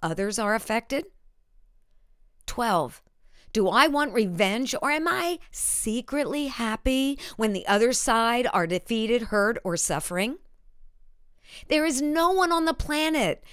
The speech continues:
that you will agree with a hundred percent of the time. We will be different with diverse backgrounds, cultures, and life experiences.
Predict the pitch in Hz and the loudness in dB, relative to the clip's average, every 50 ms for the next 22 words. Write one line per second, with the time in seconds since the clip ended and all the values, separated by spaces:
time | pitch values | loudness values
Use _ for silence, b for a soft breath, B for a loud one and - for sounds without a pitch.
0 | B B B 285 302 247 277 311 320 285 311 294 277 277 254 214 240 262 302 302 | B B B 2 4 4 4 2 4 4 4 4 4 4 2 0 0 0 0 0
1 | 302 277 294 294 294 262 254 254 294 302 311 302 - 294 294 - - - 302 294 | 2 2 2 2 2 -2 -2 -2 -2 -2 -2 -4 -4 -4 -4 -4 -4 -2 -2 -2
2 | 302 302 311 262 262 277 - 240 202 202 185 165 156 147 - - - - b b | -2 -2 -2 -2 -4 -4 -4 -2 -2 -2 -2 -2 -4 -8 -12 -18 -20 -20 b b
3 | b b b b b b b 254 359 339 320 269 240 220 277 302 311 320 302 247 | b b b b b b b 2 2 4 4 2 0 2 6 6 8 8 8 6
4 | 214 254 220 190 160 190 214 196 - 196 180 - - - - - - 214 226 226 | 2 0 0 0 2 2 2 2 2 0 -2 -4 -4 -10 -16 -10 0 2 2 2
5 | - 190 190 180 165 180 175 175 - - - 165 165 190 190 - 233 226 233 247 | 2 0 0 2 2 0 0 0 -2 -4 -2 -2 -2 -2 -2 -2 -4 -4 -2 -2
6 | 262 277 277 - - - - - - _ _ _ _ _ - - 180 175 208 - | -4 -4 -4 -6 -10 -12 -14 -20 -20 _ _ _ _ _ 0 2 2 2 2 0
7 | - 247 240 226 240 226 - - - - _ - - 214 202 202 190 196 196 202 | 0 -2 0 0 -2 -4 -6 -8 -10 -18 _ -10 -6 -4 -2 0 2 2 2 2
8 | 202 - 208 - - - - 180 175 170 170 165 160 - - 160 117 113 - - | 2 0 -4 -6 -2 0 0 0 0 0 -4 -4 -6 -4 -4 -4 -4 -4 -8 -12
9 | - | -16